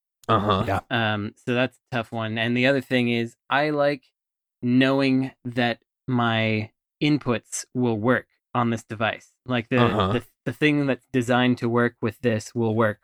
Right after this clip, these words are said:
Speaker 3: with this video game. Like, so I can just use my controller and I know all the buttons are gonna do something predictably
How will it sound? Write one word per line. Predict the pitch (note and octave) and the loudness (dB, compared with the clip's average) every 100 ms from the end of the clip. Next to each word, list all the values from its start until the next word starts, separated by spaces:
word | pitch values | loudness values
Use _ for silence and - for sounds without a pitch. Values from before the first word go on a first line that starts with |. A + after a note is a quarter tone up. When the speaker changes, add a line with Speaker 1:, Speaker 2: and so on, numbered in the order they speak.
| - | -6
Speaker 3:
with | G#2+ | -6
this | G#2 - - | -6 -10 -4
video | A#2 G2 | -4 -4
game. | F#2 F2 - | -8 -16 -12
Like, | B2 G#2+ - | -8 -8 -4
so | A2 | -2
I | G#2+ | 0
can | A#2 A2 - _ _ - | 0 -4 -6 _ _ -4
just | A#2+ B2+ | -2 2
use | B2+ B2+ | 4 4
my | A#2+ A#2 | 2 -2
controller | B2 A#2 A#2+ A#2 | -4 -2 0 2
and | A2 | 0
I | G#2+ | 0
know | A#2 A#2+ | 2 2
all | A#2+ | 2
the | A#2 | 0
buttons | A#2 A#2+ A#2 A2 | -2 -2 -4 -4
are | |
gonna | G#2+ G#2 | -4 -4
do | A2 A#2 | 0 -2
something | A#2+ G#2+ A2 | 0 -2 -4
predictably | G#2 A2+ A#2 A2+ - G#2 | -4 0 -2 -2 -8 -8